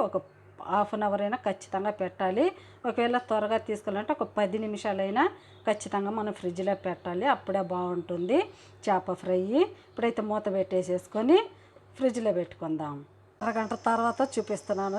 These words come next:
చూడండి అరగంట అయితే ఫ్రిడ్జ్లో పెట్టి తీసాను. ఇప్పుడు మనం వేసిన కారం, ఉప్పు అంతా బాగా ముక్కలకు పట్టేసింది. సారీ ఫ్రెండ్స్, నేను ఇందాకైతే ఇది కొరమీను అని చెప్పాను, కొరమీను అయితే కాదు, బొచ్చి చేప ఇది. మా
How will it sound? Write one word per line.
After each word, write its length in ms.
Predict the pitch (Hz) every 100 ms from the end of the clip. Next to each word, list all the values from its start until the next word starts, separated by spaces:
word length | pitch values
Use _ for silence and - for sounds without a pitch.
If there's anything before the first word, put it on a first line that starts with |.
| 233
చూడండి 400 | 220 202 196 196 311
అరగంట 380 | 240 208 208 185 208
అయితే 180 | 196 277
ఫ్రిడ్జ్లో 360 | 247 202 196 202 196
పెట్టి 300 | 185 - 285 440 - - - -
తీసాను. 500 | 233 214 202 190 240 392 415 - -
ఇప్పుడు 200 | - 233 226
మనం 140 | 208 214
వేసిన 220 | 208 220 220 208
కారం, 360 | 202 196 202 233 190
ఉప్పు 200 | - 208
అంతా 160 | 185 233 202
బాగా 420 | 196 190 185 226 330 466 - -
ముక్కలకు 420 | 214 208 220 208 202
పట్టేసింది. 640 | 190 - 208 - 196 202 339 427 - - -
సారీ 260 | 247 226 220 208
ఫ్రెండ్స్, 280 | 233 330 285
నేను 160 | 226 208 202
ఇందాకైతే 540 | 208 214 214 202 202 202
ఇది 120 | 202 294 240
కొరమీను 440 | 214 233 226 208
అని 100 | 190 185
చెప్పాను, 320 | - 196 254 -
కొరమీను 420 | 214 214 214 208 190
అయితే 200 | - 190 -
కాదు, 320 | 185 190 208 381 427 - - - 196
బొచ్చి 280 | 226 - 247
చేప 220 | 220 196 202 185
ఇది. 140 | 226
మా 80 | 349